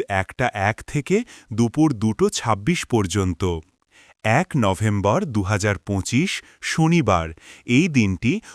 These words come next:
অধিকাংশ রাশির জন্যই মিশ্র ফল নিয়ে আসবে। এই সময় গ্রহের অবস্থান নির্দেশ করে যে ব্যক্তিগত ও কর্মজীবনে সফলতা অর্জন করতে হলে ধৈর্য, বাস্তবসম্মত দৃষ্টিভঙ্গি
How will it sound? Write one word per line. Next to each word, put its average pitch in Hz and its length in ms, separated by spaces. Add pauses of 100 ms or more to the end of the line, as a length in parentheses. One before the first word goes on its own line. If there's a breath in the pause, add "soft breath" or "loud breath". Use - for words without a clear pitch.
(100)
অধিকাংশ 175 640
রাশির 120 440
জন্যই 101 560
মিশ্র 131 460
ফল 104 300
নিয়ে 101 240
আসবে। 92 420 (560 loud breath)
এই 135 220
সময় 98 460 (300 loud breath)
গ্রহের 113 440 (100)
অবস্থান 123 600
নির্দেশ 107 480
করে 101 300
যে 127 160 (420 loud breath)
ব্যক্তিগত 160 720 (160)
ও 135 60 (100)
কর্মজীবনে 101 800 (320 loud breath)
সফলতা 147 720
অর্জন 98 420
করতে 120 400
হলে 101 280 (380 loud breath)
ধৈর্য, 95 480 (460 loud breath)
বাস্তবসম্মত 143 1080
দৃষ্টিভঙ্গি 117 840